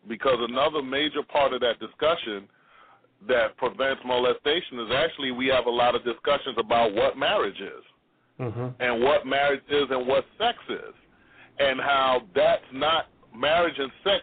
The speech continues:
Speaker 1: is for between a man and a woman when they're of age. So certain things a man shouldn't be trying to do to you, even though you're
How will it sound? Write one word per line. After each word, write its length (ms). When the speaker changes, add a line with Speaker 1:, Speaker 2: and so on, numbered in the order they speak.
Speaker 1:
is 180
for 100
between 520
a 60
man 500
and 220
a 60
woman 500
when 300
they're 260
of 200
age. 420
So 140
certain 400
things 360
a 40
man 360
shouldn't 280
be 200
trying 280
to 80
do 200
to 80
you, 280
even 320
though 200
you're 200